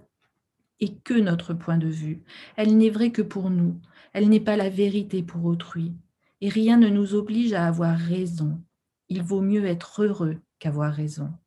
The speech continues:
Nous n'avons que peu de temps pour offrir tout l'amour contenu dans notre cœur.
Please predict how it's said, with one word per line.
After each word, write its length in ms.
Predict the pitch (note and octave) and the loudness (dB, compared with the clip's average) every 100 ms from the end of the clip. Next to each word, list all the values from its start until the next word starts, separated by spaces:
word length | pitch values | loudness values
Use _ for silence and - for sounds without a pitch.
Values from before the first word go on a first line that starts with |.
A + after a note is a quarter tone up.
| _ _ _ _ _ _ _ _ _ _ _ | _ _ _ _ _ _ _ _ _ _ _
Nous 100 | G#3 | 0
n'avons 400 | G#3 G3+ G3+ A3+ | 2 2 2 4
que 140 | A3+ G#3+ | 4 2
peu 220 | E3+ G3 | -2 -2
de 120 | F#3 | -2
temps 360 | F#3+ - F3 E3+ | -4 -2 0 0
pour 240 | E3+ D#3 | -2 -4
offrir 420 | D#3+ - F3+ E3+ | -6 -6 -8 -8
tout 220 | - A#3 A3+ | -4 0 2
l'amour 500 | F#3+ F#3 G3 F#3+ - | 0 -2 -4 -6 -8
contenu 500 | F3+ E3+ F3 F3 F#3 | -6 -4 -2 -2 0
dans 160 | D#3+ | 0
notre 340 | D#3 D#3+ - E3+ | 0 -2 -6 -8
cœur. 400 | E3+ D#3 D3+ | -6 -6 -6